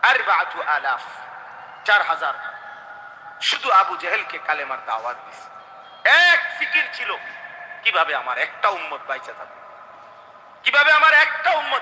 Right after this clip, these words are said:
জাহান্নাম থেকে বাঁচবে, আল্লাহকে পেয়ে যাবে।" একজনের ফিকির করছে, দশ জনের ফিকিরও করছে,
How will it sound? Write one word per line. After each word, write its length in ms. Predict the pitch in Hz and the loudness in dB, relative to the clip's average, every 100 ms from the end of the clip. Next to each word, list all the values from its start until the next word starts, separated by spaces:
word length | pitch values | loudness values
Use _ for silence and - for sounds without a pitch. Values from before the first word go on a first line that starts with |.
| - | -4
জাহান্নাম 420 | 185 226 190 - | -4 -4 -4 -6
থেকে 180 | - - | -10 -10
বাঁচবে, 380 | - 139 - - - - - - - - - - - - - | -8 -8 -8 -14 -16 -16 -18 -18 -18 -20 -20 -20 -20 -16 0
আল্লাহকে 420 | 220 262 294 - 196 | 2 4 4 2 0
পেয়ে 240 | 254 262 | 4 4
যাবে।" 260 | 208 175 143 - - - - - - - - | 2 -2 -4 -14 -16 -18 -18 -18 -18 -8 0
একজনের 680 | 247 - - 226 214 - - | 2 2 -2 -6 -4 -6 -10
ফিকির 240 | 196 190 | -10 -10
করছে, 280 | - - - | -12 -14 -12
দশ 200 | 143 175 170 | -4 -4 -4
জনের 220 | 156 139 - | -8 -10 -12
ফিকিরও 280 | - - 170 | -10 -6 -6
করছে, 340 | 151 131 - | -8 -12 -14